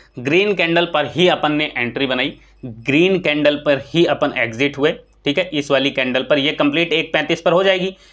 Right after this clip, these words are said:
जैसे ही ये कंप्लीट होती है, यहाँ पर क्लोजिंग देती है, इस क्लोजिंग पर अपन एग्जिट हो जाएंगे। समझ गए आप? तो बिल्कुल सिंपल। देखिए अब यहाँ पर और क्या चाहिए बताओ, इससे बेहतर स्ट्रेटजी अगर कोई है तो बताओ कमेंट में,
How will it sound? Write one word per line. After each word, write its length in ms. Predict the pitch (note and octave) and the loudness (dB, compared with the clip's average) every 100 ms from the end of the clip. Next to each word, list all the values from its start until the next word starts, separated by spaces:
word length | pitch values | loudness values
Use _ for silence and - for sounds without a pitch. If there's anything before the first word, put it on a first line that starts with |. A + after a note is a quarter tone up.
| - | -10
जैसे 380 | C3 F3 F3+ A3+ | -2 0 2 2
ही 80 | A3 | 4
ये 160 | G#3 | 2
कंप्लीट 420 | G3 E3+ F3 G3+ F3+ | 2 0 2 2 2
होती 220 | F3+ F3+ | 2 2
है, 240 | G3 A3+ B2 | 2 0 -6
यहाँ 280 | C3+ D3 G3 | -4 0 0
पर 140 | F#3 | 0
क्लोजिंग 420 | - D3+ D#3 F3+ E3+ | 0 0 2 2 0
देती 240 | E3+ E3+ | 0 0
है, 200 | F3+ G3 - - - | 0 -2 -10 -20 -4
इस 120 | F#3 F3+ | -4 -2
क्लोजिंग 460 | E3+ E3+ E3+ F3+ | 2 2 4 2
पर 100 | E3 | 2
अपन 260 | C3+ D#3+ A#3 - - | 0 0 -4 -6 -6
एग्जिट 320 | C3+ A#2 A2+ | -4 -4 -6
हो 80 | A2+ | -4
जाएंगे। 320 | G2 F#2+ G#2 - _ _ _ _ _ _ _ _ | -6 -6 -12 -20 _ _ _ _ _ _ _ _
समझ 200 | - D#3+ F3+ | -2 2 2
गए 100 | F#3+ | 2
आप? 180 | F#3+ - _ _ _ | 0 -6 _ _ _
तो 60 | D#3 | -4
बिल्कुल 440 | B2+ D#3 F#3 A#3 A#3 | 0 2 2 2 0
सिंपल। 520 | - F3+ F3+ A3+ G#3+ | 2 0 2 2 4
देखिए 280 | F3+ F3 G3 | 2 2 0
अब 100 | E3 | 2
यहाँ 300 | D3 D#3 F3+ | 0 0 0
पर 320 | F3 F#3+ - _ _ _ | 2 0 -2 _ _ _
और 200 | D3+ F3+ | 2 4
क्या 180 | F3+ F3 | 2 0
चाहिए 280 | - A#2+ A#2 | 0 -2 -2
बताओ, 360 | G#2+ - G2+ - _ _ _ _ _ _ _ _ - | -4 -6 -8 -10 _ _ _ _ _ _ _ _ -4
इससे 320 | E3 - G#3+ | -4 2 2
बेहतर 480 | D#3 C3+ D3 G3+ F#3+ | 2 2 2 2 2
स्ट्रेटजी 480 | F3+ E3+ D#3 D#3 F3+ | 0 -2 -2 2 2
अगर 220 | D#3 D#3 | 4 2
कोई 200 | D3 D#3 C3+ | 2 2 2
है 180 | C3 C3+ | 0 0
तो 160 | C#3+ | 0
बताओ 320 | A#2 A2+ G#2 | 0 0 -2
कमेंट 300 | - G2+ G2 | -4 -8 -8
में, 160 | G#2+ A2 | -10 -14